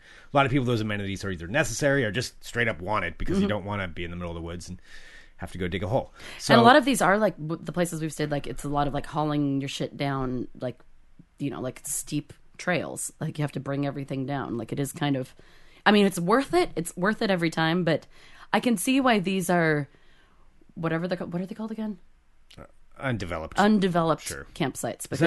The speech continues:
Speaker 1: not
Speaker 2: they're
Speaker 1: undeveloped,
Speaker 2: campsites,
Speaker 1: unimproved. I mean, it's
Speaker 2: but
Speaker 1: just
Speaker 2: you do have to, like, do a little work for the most part to get to them.
Speaker 1: Usually what's, what's there is there'll be some flat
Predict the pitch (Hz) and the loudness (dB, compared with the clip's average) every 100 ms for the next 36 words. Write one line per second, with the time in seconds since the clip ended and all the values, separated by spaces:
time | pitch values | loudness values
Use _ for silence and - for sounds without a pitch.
0 | 165 151 143 - 165 165 160 160 143 135 | 4 4 8 10 12 12 12 6 4 4
1 | 135 131 117 113 107 98 98 - 220 208 | 6 6 4 0 0 -4 -4 0 2 4
2 | 202 185 247 220 208 208 180 - 147 156 | 4 4 4 4 4 4 2 2 -8 0
3 | 175 170 160 156 143 151 143 - 135 143 | 2 4 2 2 0 0 -2 -6 -4 -2
4 | 139 131 - 131 - 135 131 - 156 - | -2 -4 -4 -6 -6 -10 -8 -10 -12 -10
5 | - - 151 196 170 165 160 - - 135 | -10 -2 4 6 8 8 8 4 -6 0
6 | 131 123 - 123 113 104 107 98 92 101 | 0 0 -2 0 2 0 -2 -2 -4 -6
7 | 104 90 - 127 123 - | -6 -8 -2 0 0 -4